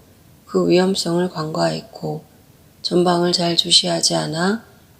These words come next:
큰 사고를 당한 모습이었습니다. 하나님께서 이러한 장면을 보여주시며 이스라엘이 먼저 우상을 섬김으로 멸망을 당했음에도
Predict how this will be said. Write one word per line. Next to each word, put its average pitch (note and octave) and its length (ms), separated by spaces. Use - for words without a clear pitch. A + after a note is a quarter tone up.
큰 G#3+ 240
사고를 G#3+ 480
당한 E3 360
모습이었습니다. D#3+ 1400
하나님께서 G3+ 680
이러한 F3+ 340
장면을 E3+ 520
보여주시며 E3 800
이스라엘이 F#3 920
먼저 E3 460
우상을 F3 440
섬김으로 F#3 760
멸망을 F3 480
당했음에도 D#3 920